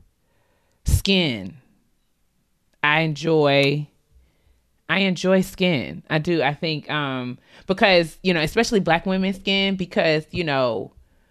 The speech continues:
nobody, w-, n-, nobody, I mean, I don't really know that much about white women and their skin, <laughs> but I'll say it like this. There's so much going on in everybody's face. Like, I just love the dimension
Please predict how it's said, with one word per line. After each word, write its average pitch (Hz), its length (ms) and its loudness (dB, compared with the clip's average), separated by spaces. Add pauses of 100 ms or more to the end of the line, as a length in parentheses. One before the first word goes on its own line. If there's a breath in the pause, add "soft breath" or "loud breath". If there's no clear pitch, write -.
(400)
nobody, 180 520 2
w-, 180 320 -6
n-, 202 120 -4
nobody, 127 560 -4 (120)
I - 20 -12
mean, 175 260 -6
I 185 120 -4
don't 180 100 -4
really 135 160 -4
know 127 140 -6
that 127 160 -4
much 131 120 -8
about 107 360 -6
white 127 180 -4
women 117 320 -10
and 120 80 -10
their 123 140 -8
skin, 98 420 -18 (200)
<laughs> - 220 -4
but 185 140 2
I'll 185 140 2
say 180 180 0
it 139 60 0
like 151 240 0
this. 120 280 -4 (400 loud breath)
There's 202 220 2
so 214 320 2
much 196 840 0 (180)
going 185 300 2
on 135 680 2
in 160 140 0
everybody's 156 480 2
face. 120 300 -2
Like, 131 160 -2
I 135 100 0
just 147 240 -10
love 147 240 -4
the 147 80 0
dimension 151 800 -2